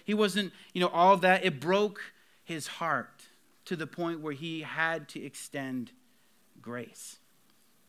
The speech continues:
When God was confronted with our sin, he was more brokenhearted than he was offended by it. In fact, he was so b-, brokenhearted over it,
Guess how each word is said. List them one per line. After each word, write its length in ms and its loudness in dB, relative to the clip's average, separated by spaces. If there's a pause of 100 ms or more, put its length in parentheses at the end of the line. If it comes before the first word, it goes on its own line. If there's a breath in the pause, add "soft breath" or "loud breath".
(960)
When 160 -4
God 300 4
was 180 0
confronted 640 -2
with 160 -6
our 140 2
sin, 420 -6
he 160 -6
was 220 -4
more 260 -2
brokenhearted 800 -4
than 120 -2
he 60 0
was 400 -6 (180 soft breath)
offended 560 -8
by 200 -12
it. 100 -20 (320 soft breath)
In 100 -8
fact, 300 2
he 60 2
was 160 2
so 420 6
b-, 160 -6 (140)
brokenhearted 760 -2
over 320 0
it, 60 -8